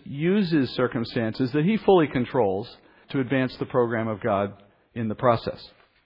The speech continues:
So even as Jesus declared his identity in the garden, and you remember his voice caused the soldiers to fall back and to recoil at the sound of his name, he invites them to get back up and pick up where they left off so that he can see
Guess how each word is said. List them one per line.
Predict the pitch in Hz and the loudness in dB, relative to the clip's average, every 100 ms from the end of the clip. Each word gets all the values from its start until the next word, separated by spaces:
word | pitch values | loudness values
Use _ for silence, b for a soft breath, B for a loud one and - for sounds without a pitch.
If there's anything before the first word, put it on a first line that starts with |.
| _ b b b | _ b b b
So | 127 113 | 0 2
even | 151 220 | 4 4
as | 190 | 2
Jesus | - 180 165 151 | 2 2 2 0
declared | 139 - 160 170 165 143 - | -2 2 4 6 4 -2 -4
his | 160 143 | 2 4
identity | 135 143 143 147 147 | 4 4 2 2 2
in | |
the | 139 | 2
garden, | 127 117 107 113 127 _ b b b b b | 4 4 4 -2 -10 _ b b b b b
and | 113 117 | -2 0
you | 123 | 2
remember | 135 143 143 | 2 2 2
his | 120 104 | 0 0
voice | 135 143 143 - - - b b | 2 2 2 -4 -18 -20 b b
caused | - 139 143 - | 4 8 8 4
the | 139 | 0
soldiers | 151 151 135 143 - | 4 4 2 -2 -2
to | |
fall | 123 135 143 | 2 8 8
back | 139 135 135 135 | 10 10 10 6
and | 123 107 - B B - | -4 -6 -8 B B -8
to | |
recoil | 110 120 - 147 143 135 | -8 -6 0 4 6 4
at | 131 | 2
the | 120 | -2
sound | - 131 131 | 0 0 2
of | 127 | 0
his | 117 | -2
name, | 107 101 104 104 - b b | -4 -4 -8 -12 -20 b b
he | 139 131 - | -4 -2 -2
invites | 123 127 170 - | 2 8 8 8
them | 175 | 2
to | 151 | 2
get | 156 | 4
back | 143 143 - | 6 6 4
up | 113 - - - | 2 2 -10 -14
and | - 101 | -8 -4
pick | - 143 | -2 2
up | 147 | 2
where | 147 | 2
they | 139 | 2
left | 135 127 - | 4 2 4
off | 117 117 | 4 4
so | - | 0
that | 117 104 | -4 -4
he | 170 | -4
can | 165 123 | -2 -4
see | - 135 120 117 | -4 -4 -2 -4